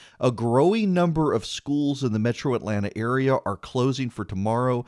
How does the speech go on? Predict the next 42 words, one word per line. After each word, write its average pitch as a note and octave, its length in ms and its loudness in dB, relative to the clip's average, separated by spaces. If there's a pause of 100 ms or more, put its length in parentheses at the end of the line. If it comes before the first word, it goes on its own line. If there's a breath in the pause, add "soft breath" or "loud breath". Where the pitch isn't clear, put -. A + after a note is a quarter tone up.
(300 loud breath)
There B2+ 280 4
is B2 160 2
now, D3 300 4
I C#3 100 6
mean, C3 120 2
for D3+ 160 -2
example, B2+ 440 -2
I, B2 100 2
I, A#2+ 340 0
I A#2+ 40 0
know C3 160 0
in A#2 60 -4
Carrollton - 280 -4
Christie, C3+ 300 -4
so A2+ 160 -2
Christie's B2+ 400 -6
got A2 160 0
her G#2 240 -2
next A2 240 -6
round G#2 260 -2
of F2+ 60 -10
s-, - 100 -14 (220)
oncology A2 500 -4
scans F#2 360 -6
tomorrow G#2 580 -4 (280 loud breath)
at G2 160 -2
Emory, A2 360 0
and G#2 80 0
we've G#2+ 160 -2
already A2+ 180 0
gotten A2+ 220 -2
a F#2+ 40 -8
phone B2+ 240 -2
call G#2 280 0
to F#2+ 320 -2
show A#2 320 -2
up A2 160 -2
early G#2 380 -2
and, G2+ 200 -6
and F#2+ 200 -4
expect - 480 -8
to F#2+ 220 -2